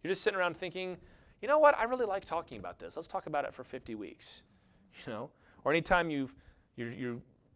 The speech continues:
running late, you're running short on time, you go right back to the same things you always teach. Or you avoid the things that are hard or confrontational. "I'm not gonna talk about that. Give me a break. A whole Sunday just on that? I can't do that." Very easy.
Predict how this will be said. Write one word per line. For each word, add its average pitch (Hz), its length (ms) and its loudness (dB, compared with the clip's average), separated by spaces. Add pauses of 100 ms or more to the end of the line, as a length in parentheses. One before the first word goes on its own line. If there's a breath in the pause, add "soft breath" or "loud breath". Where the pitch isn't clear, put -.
(260)
running 156 300 0
late, 156 360 2
you're 131 120 -6
running 143 360 -4 (300)
short 156 260 2
on 143 120 -2
time, 151 340 -2
you 117 160 -8
go 113 220 -2
right 110 200 0
back 135 180 -6
to - 80 -16
the 127 60 -10
same 139 240 -6
things 143 280 -6
you 139 100 0
always 139 260 0
teach. - 460 -8 (340 soft breath)
Or 165 140 10
you 185 160 8
avoid 214 680 12
the 185 100 2
things 170 420 -2
that 156 120 4
are 151 120 6
hard 156 540 6
or 117 80 -4
confrontational. 117 880 -10
"I'm - 540 -20
not 156 80 -12
gonna 80 120 -12
talk - 180 -18
about 80 240 -12
that. 95 260 -8
Give 143 100 -20
me 135 60 -18
a 113 40 -18
break. 104 440 -10 (440)
A - 60 -8
whole 175 300 4
Sunday 165 400 2
just 156 240 -2
on 123 160 -6
that? 151 180 0
I 139 100 -4
can't 85 260 -12
do 90 120 -10
that." 143 320 -2 (960)
Very 220 260 2
easy. 185 480 -4